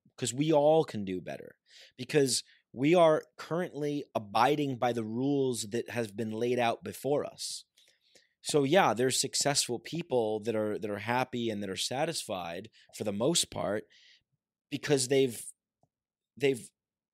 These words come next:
become numb to the signals that are coming in. They're not listening. They're not tuned into that frequency anymore. They shut the, the radio, they shut their meat radio off,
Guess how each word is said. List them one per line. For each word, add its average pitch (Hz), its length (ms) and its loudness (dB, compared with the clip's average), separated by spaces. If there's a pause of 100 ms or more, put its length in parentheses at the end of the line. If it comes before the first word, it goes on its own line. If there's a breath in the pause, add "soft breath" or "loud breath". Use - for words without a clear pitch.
(240)
become 170 600 -4
numb 127 540 -2 (520)
to 127 440 0 (220)
the 117 140 -8
signals 127 720 0
that 113 100 -4
are 107 80 -6
coming 117 380 -6
in. 143 240 -2
They're 98 100 -6
not 117 260 -4
listening. 131 460 -2
They're 113 80 -6
not 120 200 -6 (100)
tuned 143 260 -2
into 131 160 -2
that 117 200 -4
frequency 151 520 -2
anymore. 101 360 -6 (380 loud breath)
They 120 120 -2 (240)
shut - 380 0
the, 135 280 2 (180)
the 131 140 -2
radio, 131 520 4
they 117 120 -2
shut - 220 -2
their 135 120 0
meat 151 280 -4
radio 98 400 -2
off, 92 280 -4